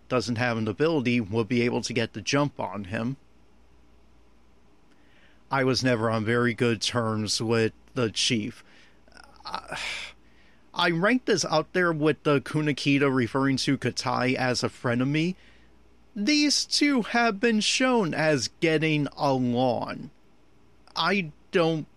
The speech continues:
believe this for a moment. I don't know why, but I don't think this scene actually happened. I think that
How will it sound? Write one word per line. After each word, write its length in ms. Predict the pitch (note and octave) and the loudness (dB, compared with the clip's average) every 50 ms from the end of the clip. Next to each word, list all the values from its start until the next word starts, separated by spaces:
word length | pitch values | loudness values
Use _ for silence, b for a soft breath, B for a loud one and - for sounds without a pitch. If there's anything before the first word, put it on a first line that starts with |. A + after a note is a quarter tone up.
| - _ | -8 _
believe 460 | - C#3 C3+ B2 B2+ C3 C3 B2+ A#2 - - - | 0 0 2 2 2 2 2 2 0 -2 -2 -2
this 220 | C3 B2 A2+ - | 0 0 0 -2
for 280 | - - C3+ B2 A2 G#2+ | -2 -2 -2 0 0 0
a 60 | G2+ | -2
moment. 720 | G2+ G#2 G#2+ A2 G#2 F#2+ G2+ A2 - - - - - - b b b b b b b b b b b b b | -2 -2 -2 -2 -2 -4 -6 -8 -10 -10 -10 -10 -10 -10 b b b b b b b b b b b b b
I 160 | - C3+ C#3 C#3+ | -4 -2 0 0
don't 220 | E3+ F#3+ G#3+ G3+ | 0 0 0 2
know 120 | G3+ G3 | 2 2
why, 380 | E3+ D#3 C3+ C#3 C3 C3 B2+ B2 | 2 2 2 2 2 2 2 0
but 140 | G#2 - B2+ | 0 0 2
I 140 | B2+ B2+ B2 | 2 2 0
don't 360 | A2 - E3 D#3+ D#3+ C#3 - | 0 0 0 0 -2 -2 -2
think 260 | E3+ D#3+ C#3+ C3 - - - | 0 0 0 0 -2 -2 -2
this 360 | C#3+ C3+ C3 A#2+ - - - - - _ | 0 0 2 0 -2 -4 -4 -8 -14 _
scene 500 | - - - - - D3+ C3+ C3 B2 A#2+ | -6 -2 -2 0 2 2 2 4 2 0
actually 520 | B2+ B2+ C3+ B2+ B2 - - C3+ B2 A2+ G2 | 0 0 -2 -2 -2 -2 -2 -2 -2 -2 -2
happened. 600 | - A#2 A#2 G#2+ - - - - - - - - b b b b b b b b b b b _ - - | -2 -4 -6 -6 -8 -10 -12 -12 -10 -12 -12 -14 b b b b b b b b b b b _ -10 -4
I 220 | C3 C3 D#3+ G3+ | -2 0 0 0
think 580 | F#3+ - - F#3 E3+ E3 D#3+ D#3+ C#3+ - - - - - - - - | -2 -4 -2 -2 0 0 0 0 -2 -6 -10 -16 -20 -20 -20 -8 -4
that 180 | - C#3 C3 | -2 -2 -2